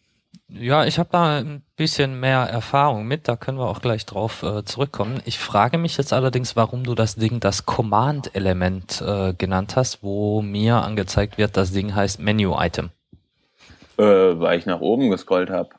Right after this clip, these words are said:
Speaker 2: und da stand als Überschrift für die eins elf sechs das, äh, Commands einfach.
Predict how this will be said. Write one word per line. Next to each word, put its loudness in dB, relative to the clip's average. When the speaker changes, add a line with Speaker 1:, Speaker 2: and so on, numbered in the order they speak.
Speaker 2:
und -8
da 0
stand -6
als -4
Überschrift 0
für 0
die 0
eins -2
elf -2
sechs -2
das, -10
äh, -2
Commands -4
einfach. -14